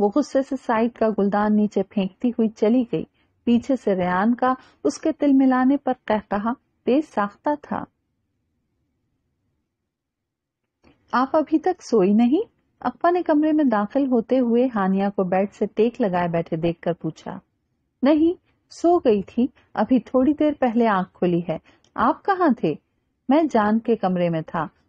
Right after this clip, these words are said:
उसकी रुखसती के बारे में बात करने गया था, पर वो तो गुस्से से उठकर ही चली गई, अक्बा ने उसके बराबर बैठते हुए कहा।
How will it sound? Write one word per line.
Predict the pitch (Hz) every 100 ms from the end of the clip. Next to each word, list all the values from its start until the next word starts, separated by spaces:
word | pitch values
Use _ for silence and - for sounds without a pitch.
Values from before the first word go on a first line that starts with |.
| -
उसकी | 254 - 285
रुखसती | - - 269 294
के | 294
बारे | 233 226 233
में | 262 240
बात | 196 202 -
करने | 202 190 175
गया | 175 165 160
था, | 156 156 _ _ _ _ 240
पर | 254
वो | 190 180
तो | 233
गुस्से | 254 214 - 233
से | -
उठकर | 262 202 - 196
ही | 202 311
चली | 349 226 170
गई, | 151 120 - - - -
अक्बा | 262 - 311
ने | 311
उसके | 311 - 269
बराबर | 240 247 240 240
बैठते | 208 190 _ 214
हुए | 214 175
कहा। | - 175 180